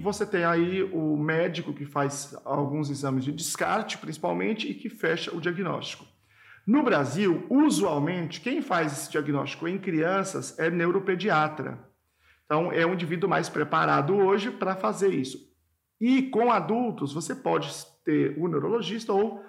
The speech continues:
até mais usualmente, o psiquiatra. Qual que é o grande problema? É que nós temos uma quantidade de neuropediatras que é muito baixa pra quantidade de pessoas que precisam desse serviço de avaliação.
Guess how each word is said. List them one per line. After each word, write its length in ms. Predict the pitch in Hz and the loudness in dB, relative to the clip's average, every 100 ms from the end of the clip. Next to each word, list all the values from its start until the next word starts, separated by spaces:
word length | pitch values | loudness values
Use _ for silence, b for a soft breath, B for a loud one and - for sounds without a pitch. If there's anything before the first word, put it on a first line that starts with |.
| B - | B -10
até 220 | 147 202 | 0 2
mais 260 | 185 160 | 2 2
usualmente, 600 | 165 160 170 165 180 190 - | -2 -2 0 0 -2 -4 -8
o 60 | 175 | -8
psiquiatra. 680 | - - - 175 - - - | -10 -8 -2 0 0 -6 -12
Qual 340 | - 262 285 | 0 0 2
que 100 | 226 | 2
é 80 | 196 | 2
o 80 | 190 | 2
grande 280 | 208 226 - | 0 0 -2
problema? 580 | 214 147 139 135 131 - b b b b | -2 0 0 -2 -6 -10 b b b b
É 60 | 160 | -4
que 140 | - | 0
nós 180 | 233 233 | -2 0
temos 320 | 214 190 180 | -2 0 -2
uma 140 | 208 | -4
quantidade 720 | 220 214 214 160 151 143 135 131 | -2 -2 -2 -2 0 0 -2 -4
de 200 | 131 165 | -2 0
neuropediatras 1120 | 160 147 143 143 131 147 180 180 175 135 - | 2 0 0 -2 2 2 2 2 -2 -6 -8
que 260 | - 180 | -4 0
é 220 | 165 165 | 4 4
muito 380 | 185 185 214 262 | 4 2 2 0
baixa 680 | 190 185 233 - - 135 127 - _ b b b | 2 4 4 0 -4 -8 -10 -18 _ b b b
pra 120 | 170 | 0
quantidade 540 | 170 196 202 170 160 156 | 2 0 -2 -2 -2 -2
de 80 | 208 | 0
pessoas 380 | 208 202 196 | 0 0 -2
que 100 | 190 | -2
precisam 480 | 208 196 - 180 196 | -8 -8 -6 -6 -2
desse 240 | 190 190 - | -2 -2 -4
serviço 380 | 202 160 175 | -4 -4 -6
de 60 | 170 | -4
avaliação. 840 | 180 185 214 208 165 143 131 - | -2 0 0 0 0 0 -4 -12